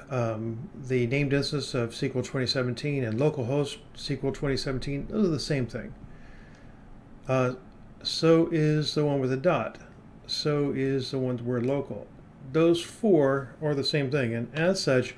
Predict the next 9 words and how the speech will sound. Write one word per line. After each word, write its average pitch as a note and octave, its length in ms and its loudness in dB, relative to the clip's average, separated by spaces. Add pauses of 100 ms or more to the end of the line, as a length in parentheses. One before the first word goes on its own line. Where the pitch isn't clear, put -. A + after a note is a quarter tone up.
(420)
if B2 140 -2
I C3 160 0
open E3+ 320 4
them E3 180 4
up, D#3+ 340 4 (320)
you C#3+ 220 0
can C#3+ 140 0
expect D3 560 2
that C3 280 0